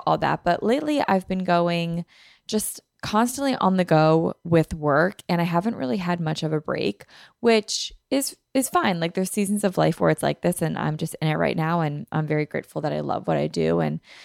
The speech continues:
um, I'm just feeling extremely grateful about working a lot. But when it's go, go, go,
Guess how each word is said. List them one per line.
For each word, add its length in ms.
um, 300
I'm 140
just 140
feeling 220
extremely 340
grateful 480
about 640
working 500
a 80
lot. 420
But 160
when 220
it's 160
go, 180
go, 180
go, 400